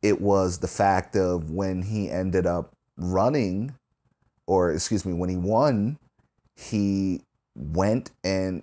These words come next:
it was just sort of like a Republican. It was a continuation of George W. Bush, except not as, as, um, as, uh, I guess,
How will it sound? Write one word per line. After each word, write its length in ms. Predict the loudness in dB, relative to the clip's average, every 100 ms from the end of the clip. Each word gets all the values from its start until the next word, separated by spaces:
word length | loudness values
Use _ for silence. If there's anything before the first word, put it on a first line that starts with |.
| -2
it 180 | -2
was 240 | 0 -2 -2
just 220 | -4 -2
sort 220 | 2 2
of 60 | 4
like 220 | 2 2
a 60 | 0
Republican. 760 | -2 0 -2 -2 -4 -4 -2
It 100 | -2
was 160 | -4 -4
a 60 |
continuation 880 | -6 -8 -4 -4 -2 0 0 0 -4
of 100 | -4
George 320 | -2 -2 -2 0
W. 360 | -2 0 -2
Bush, 280 | 0 -2 -2
except 380 | -4 -2 -2 -2
not 280 | -2 -2 -2
as, 260 | -6 -8 -12 _ -4
as, 340 | -4 -4 -10 -14 -20 -20 -20 -8
um, 560 | -4 -2 -2 -4 -8 -12 _ _ _ _ _ _ _ _ _ -12
as, 360 | -6 -6 -6 -6
uh, 360 | -6 -6 -8 -14 -20 _ _ _ _ _ _ _ _ _ _ _ _ -14 -10 -2
I 100 | 0
guess, 340 | 2 0 -2